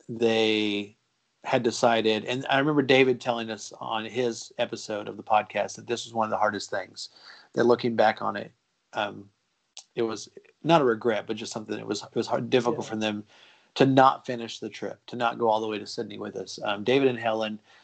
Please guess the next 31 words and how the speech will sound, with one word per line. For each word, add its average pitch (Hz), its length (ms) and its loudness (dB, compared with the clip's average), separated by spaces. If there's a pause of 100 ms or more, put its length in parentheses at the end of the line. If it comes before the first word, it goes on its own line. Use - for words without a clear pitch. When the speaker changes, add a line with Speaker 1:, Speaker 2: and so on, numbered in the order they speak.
(180)
Speaker 1:
were 127 100 4
staying 113 400 2
there 113 180 0
in 113 60 -4
Adelaide 104 360 -2
because 101 160 -10
they 101 120 -10
had 101 160 -12
family. 101 420 -8
And 101 120 -12
so 104 320 -4
I 107 100 -4
remember 107 240 -4
the 101 120 -4
morning 131 420 2
we 123 100 6
were 117 140 6
leaving, 104 420 0 (260)
uh, 101 200 -2 (220)
having 104 240 -2
a 104 60 -6
pretty 104 220 -2
somber 104 600 0 (360)
goodbye 107 380 2
Speaker 2:
It 101 40 2
was 98 80 -2
a - 20 -2
Speaker 1:
there. 101 160 -2
Speaker 2:
bummer. 135 300 -8 (220)
Yeah. 127 280 -8
Speaker 1:
Yeah, 101 240 -2